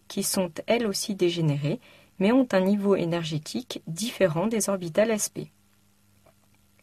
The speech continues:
Si on représente le premier carbone de l'éthine, celui-ci sera entouré de deux orbitales atomiques hybridées S P,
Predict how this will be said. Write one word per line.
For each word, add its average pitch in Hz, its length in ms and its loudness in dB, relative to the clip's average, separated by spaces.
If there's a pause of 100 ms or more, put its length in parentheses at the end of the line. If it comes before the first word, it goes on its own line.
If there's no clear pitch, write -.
(1200)
Si - 180 0
on 190 80 6
représente 208 800 0
le 170 120 0
premier 208 400 2
carbone 185 500 2
de 165 100 0
l'éthine, 180 640 2 (280)
celui-ci 226 540 -2
sera 196 340 2
entouré 202 500 0
de 180 180 2
deux 202 380 0
orbitales 175 640 0
atomiques 175 640 -4
hybridées 165 640 -2
S 156 320 0
P, 214 200 0